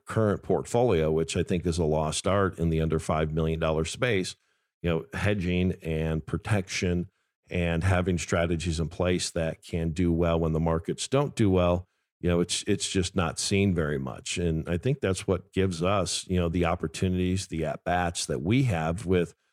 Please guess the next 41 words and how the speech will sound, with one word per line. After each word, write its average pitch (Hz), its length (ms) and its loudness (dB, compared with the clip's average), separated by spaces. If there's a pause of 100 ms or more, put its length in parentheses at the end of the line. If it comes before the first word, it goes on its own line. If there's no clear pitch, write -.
(180)
you 87 80 0
know, 101 80 4
helping 95 440 4
new 101 160 6
investors 95 720 0
is, 80 480 -2
you 82 100 -2
know, 85 80 2
that's 80 360 -4
something 87 400 0
we 85 140 0
wholeheartedly 87 800 0
believe 95 480 2
in. - 140 -4
I - 100 -6
think 92 260 -4
you 87 140 0
hedge 92 480 0 (440)
every 92 380 2
aspect 85 640 -2
of 76 140 -2
your 76 140 0
life. 78 380 0
You 78 120 -4
hedge, 76 560 -4
uh, 71 220 -6
your 65 180 -6
home 101 480 2
with 76 180 0
homeowners 110 460 2
insurance, 104 480 0
your 65 100 -8
car 98 380 0
with 73 180 -2
auto 110 240 2
insurance, 110 460 0
your 71 100 -2
life 95 380 0
with 64 100 -8
life 98 240 0
insurance, 107 420 0